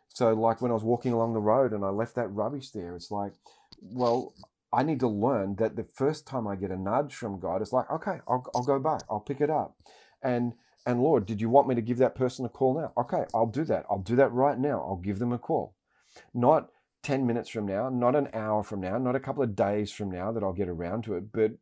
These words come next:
as soon as God gives you the nudge, follow that. And the more we do that,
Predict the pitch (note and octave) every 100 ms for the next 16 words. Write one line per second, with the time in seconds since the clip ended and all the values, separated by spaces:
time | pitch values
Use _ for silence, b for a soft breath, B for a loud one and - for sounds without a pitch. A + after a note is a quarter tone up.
0 | - A2 - C3 D#3 C#3 C3+ A#2+ G2+ G2
1 | G2+ G#2 G2 F#2 E2+ G2 - _ - C#3
2 | D3 A2 E2+ D2 _ B B B B B2
3 | A2+ A2 G#2+ G#2+ B2 C#3+ C3 A2+ A2+ A#2
4 | A2 A#2+